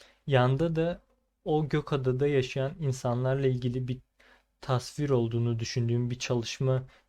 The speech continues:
görüyoruz. Eski medeniyet tarzında bir giyinime sahip. Acaba Laftel'deki insanlar da bu tarz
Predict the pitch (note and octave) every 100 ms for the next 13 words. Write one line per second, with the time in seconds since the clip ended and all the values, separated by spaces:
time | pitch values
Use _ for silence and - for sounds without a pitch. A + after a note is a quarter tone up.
0 | - C3+ C3 A2 G#2 G#2 G#2+ D#3 - _
1 | _ _ - B2 - C3 B2 A#2+ A#2+ A#2+
2 | A#2+ - A#2+ A2+ A2+ A#2 A#2 A#2 A#2+ D3+
3 | F#3 - _ _ _ C3+ B2 A#2+ A#2 A#2
4 | A#2 A#2+ - G#2+ G2+ A#2 C3 _ _ -
5 | _ _ _ _ _ C3+ A#2+ B2 A#2 A#2+
6 | B2+ - - C#3 A#2 A#2 - A#2 A#2 C#3
7 | - _ _ _ _ D#3 C3+ C3 - B2+
8 | B2 B2 A#2+ B2 A#2+ B2 B2 B2+ B2+ A#2+
9 | A#2 -